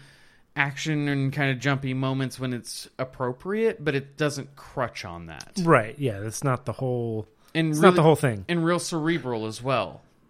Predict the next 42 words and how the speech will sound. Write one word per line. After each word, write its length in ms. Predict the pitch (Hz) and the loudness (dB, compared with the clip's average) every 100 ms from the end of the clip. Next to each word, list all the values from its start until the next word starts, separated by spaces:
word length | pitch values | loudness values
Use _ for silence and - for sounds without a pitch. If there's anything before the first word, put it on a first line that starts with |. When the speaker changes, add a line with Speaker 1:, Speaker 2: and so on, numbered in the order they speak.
| _ | _
Speaker 1:
Both 380 | 143 139 151 147 | -4 0 0 -2
of 120 | 143 | -4
these 220 | 139 127 | -2 -2
movies 380 | 123 120 110 104 | -4 -6 -6 -6
make 240 | 117 110 113 | -8 -8 -10
you 60 | |
think 340 | - 127 113 101 | -14 -10 -10 -10
a 40 | |
lot, 460 | 87 - - - - _ - _ _ _ | -12 -12 -14 -18 -20 _ -20 _ _ _
um, 400 | 113 110 110 110 | -6 -4 -4 -6
are 200 | - 113 | -6 -6
incredibly 1200 | 82 120 113 - _ 185 202 220 190 131 131 120 113 | -6 -8 -10 -14 _ 0 6 8 8 4 0 -2 -4
engaging. 680 | 110 113 110 92 92 - - _ - | -2 -2 -2 -4 -12 -16 -20 _ -2
That 180 | 151 | 0
was 140 | 170 113 | 0 -4
one 200 | 127 131 | -6 -4
thing 160 | 117 107 | -6 -4
about 240 | 104 98 | -4 -4
this 200 | 107 - | -8 -10
that 100 | 107 | -12
really 320 | 101 107 101 | -8 -6 -6
caught 220 | 101 107 76 | -6 -8 -6
me 100 | 101 | -8
too, 320 | - 120 92 | -8 -6 -6
is 220 | 98 107 - - - - - | -8 -8 -12 -20 -20 -20 -4
I 220 | 147 160 | -2 -2
cannot 500 | 156 165 151 147 127 | -2 -4 0 -2 -2
believe 720 | 135 139 147 160 131 120 113 | -4 -2 0 0 -2 -6 -8
this 200 | 131 135 | -6 -4
hour. 340 | 127 123 120 - | 0 0 0 -2
I 180 | 131 147 | 2 4
literally 600 | 135 131 160 202 185 170 | 2 2 4 6 8 6
looked 240 | 151 151 127 | 4 0 -6
at 60 | |
the 60 | - | -14
clock 380 | - 120 113 120 | -4 -2 -2 -4
when 120 | 107 | -4
I 100 | 98 | -4
finished 480 | 95 - 117 107 - | -6 -6 -6 -6 -6
watching 380 | 113 104 - 104 | -4 -4 -6 -10
this 200 | 101 - | -10 -10
movie 360 | 101 92 - | -12 -12 -16